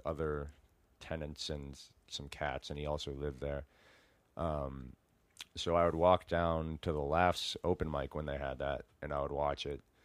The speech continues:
And, like, I was kinda, like, uh,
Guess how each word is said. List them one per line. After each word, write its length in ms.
And, 120
like, 140
I 60
was 180
kinda, 340
like, 360
uh, 540